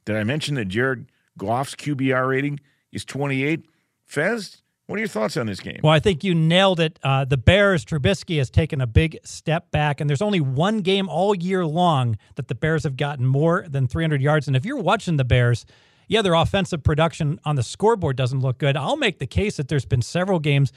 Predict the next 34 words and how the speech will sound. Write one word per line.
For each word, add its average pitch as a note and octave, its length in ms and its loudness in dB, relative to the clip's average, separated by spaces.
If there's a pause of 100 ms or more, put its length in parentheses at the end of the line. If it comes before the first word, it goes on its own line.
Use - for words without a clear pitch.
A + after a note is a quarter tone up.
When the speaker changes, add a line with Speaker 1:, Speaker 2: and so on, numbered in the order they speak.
(160)
Speaker 2:
the B2+ 80 -4
fourteen D#3 460 0
points D#3 340 2
against C#3 300 0
the D3 140 -2
Eagles, D3 420 2 (280)
and, B2+ 240 2
uh, A2+ 140 0
certainly F3 420 -2
the, C3 320 -2
um, A2 380 -4 (220)
the C3 80 -2
points F3+ 260 0
they D#3 100 -4
got D#3+ 160 -2
against C#3 260 -4
the C3 80 -4
Saints. F3 360 -4 (480)
They E3+ 140 0
were A3 160 -2
lucky B2+ 600 -4
to C#3+ 100 -4
get E3 240 -2
those D3+ 200 0
points. B2+ 240 0
This - 120 -6
team E3+ 200 -2
is A#2+ 80 0
not D#3+ 200 0
moving D3+ 220 0
the C3+ 60 2
ball B2+ 280 2
at B2 40 2
all. B2+ 320 0